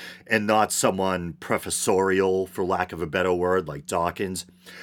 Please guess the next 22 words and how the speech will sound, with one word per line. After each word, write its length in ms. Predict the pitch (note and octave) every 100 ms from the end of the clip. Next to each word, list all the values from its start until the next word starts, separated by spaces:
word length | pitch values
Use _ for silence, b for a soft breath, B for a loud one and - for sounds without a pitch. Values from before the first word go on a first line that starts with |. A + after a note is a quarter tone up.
| B -
I 80 | B2+
think 200 | - A#3
it 40 |
was 200 | A#3 F3+
actually 380 | A#2 A#2+ - G#2
coined 400 | D#2+ - G#2+ G2
by 160 | F#2+ D#2+
Maajid 540 | F2 F2+ G2 F2 E2+
Nawaz, 680 | D#2+ D2+ E2+ E2+ F2+ G2 F2+ E2+
a 60 |
quote-unquote 680 | - C3 G2 F2 - G2 D#2+
Muslim 440 | F2 F2 E2 D#2+
reformer 680 | D2+ - - G2+ G#2 G2+ G2
who, 180 | F#2 E2+
of 140 | D2+
course, 320 | - F#2 F2
authored 480 | - E2 D#2+ - D#2+
a 80 | D2+
book 380 | - F2+ F2 -
with 160 | D2
Sam 320 | - G2+ D#2 D2+
Harris. 640 | F2 F2 F#2 F2+ -